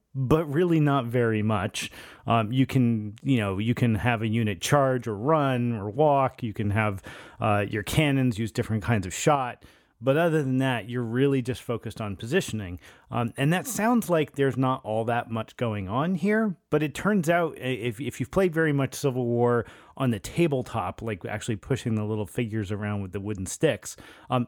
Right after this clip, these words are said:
it, it often is all about positioning. The thing I found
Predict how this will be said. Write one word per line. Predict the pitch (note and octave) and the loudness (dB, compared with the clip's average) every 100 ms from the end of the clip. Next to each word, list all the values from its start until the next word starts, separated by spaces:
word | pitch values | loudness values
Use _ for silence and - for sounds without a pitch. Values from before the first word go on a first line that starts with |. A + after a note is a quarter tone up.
| - | -2
it, | D#3+ - - | -2 -2 -2
it | B2 B2 | -4 0
often | C3 D3+ E3+ A#3 | 0 0 0 0
is | E3 A2 | -2 -4
all | A2+ B2 A#2+ | -4 -4 -2
about | A2 G2 | -2 -4
positioning. | A#2 G#2 G#2 - F2+ E2 - - _ _ - | -6 -6 -6 -8 -10 -10 -16 -20 _ _ -2
The | |
thing | D3 G3 F3+ | 0 0 2
I | E3 | 0
found | E3 F3 D3+ B2+ | 0 0 0 0